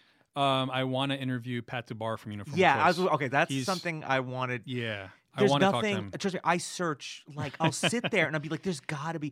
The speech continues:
Speaker 2: and I found, like, a random photo or, like, a
Speaker 1: Mm-hmm.
Speaker 2: random video,
Speaker 1: Yeah.
Speaker 2: but I was like, "I want, I don't care if he doesn't wanna tell, I wanna know."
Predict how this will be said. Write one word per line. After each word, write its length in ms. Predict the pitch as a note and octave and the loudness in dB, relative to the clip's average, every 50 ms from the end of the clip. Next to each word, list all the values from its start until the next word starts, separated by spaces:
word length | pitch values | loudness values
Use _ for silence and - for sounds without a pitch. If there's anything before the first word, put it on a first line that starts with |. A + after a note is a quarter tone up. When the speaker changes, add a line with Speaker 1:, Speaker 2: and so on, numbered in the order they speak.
| - - - | -10 -12 -8
Speaker 2:
and 80 | - F#3+ | -4 -4
I 60 | F#3+ | -4
found, 180 | - - B2+ | -4 -4 -8
like, 100 | A#2+ - | -8 -6
a 60 | - A#2 | -6 -6
random 380 | A2 C3 C3 C#3 C#3 C#3+ C3 | -4 -4 -4 -4 -4 -6 -8
photo 580 | B2 - - - A#2+ B2 B2 A#2 A2+ G#2+ G2+ G2 | -8 -8 -6 -4 -2 -2 0 0 -2 -2 -4 -4
or, 120 | F#2+ A2 | -6 -6
like, 140 | A2 A#2 C#3 | -6 -4 -4
a 60 | C#3 | -2
Speaker 1:
Mm-hmm. 80 | B2+ A#2 | -4 -2
Speaker 2:
random 420 | B2+ C3 C#3 C#3 C3+ B2 B2+ A#2+ G#2+ | -2 -4 -4 -4 -4 -6 -8 -8 -8
video, 680 | G2 A#2 B2+ C3 C3 A#2+ A2 G#2 G2+ G2 F#2 F#2 G2+ - - - - - | -8 -6 -6 -4 -4 -4 -4 -4 -4 -6 -6 -10 -12 -16 -18 -20 -14 -10
Speaker 1:
Yeah. 120 | C3 A#2 | -8 -4
Speaker 2:
but 100 | A2 D3+ | -2 0
I 80 | D3+ D#3 | 0 0
was 120 | D#3+ D3 | 0 -2
like, 140 | E3 D3+ - - | -4 -6 -6 -2
"I 260 | - C#3+ C#3+ D#3 F3 | -2 0 0 0 -2
want, 500 | F3+ E3 C#3 C#3 C#3 C3+ C3 C3 C3 - _ _ _ | -2 -4 -6 -8 -8 -6 -6 -6 -8 -10 _ _ _
I 80 | - F3+ | -4 -2
don't 140 | A3 B3 A#3+ | -2 -4 -6
care 220 | - - A3 A#3 A#3+ | -6 -6 -6 -6 -6
if 80 | - | -6
he 80 | - D#3+ | -6 -6
doesn't 240 | D3 C3+ C3 A#2 B2 | -6 -4 -6 -8 -10
wanna 220 | B2 C#3 C3+ A#2+ | -8 -6 -6 -6
tell, 580 | A2 _ - - - D#3+ F#3 F3+ B2 G2 A2+ - _ _ _ _ _ _ - | -6 _ -10 -8 -6 -4 -4 -4 -4 -6 -10 -12 _ _ _ _ _ _ 0
I 140 | - D#3+ F3 | 4 4 4
wanna 280 | F3 D#3 D#3 D3 B2+ B2 | 4 2 0 -2 -2 -4
know." 460 | B2+ C#3+ F#3 A#3 A#3+ E3+ - - _ | -4 -4 -6 -6 -6 -8 -10 -12 _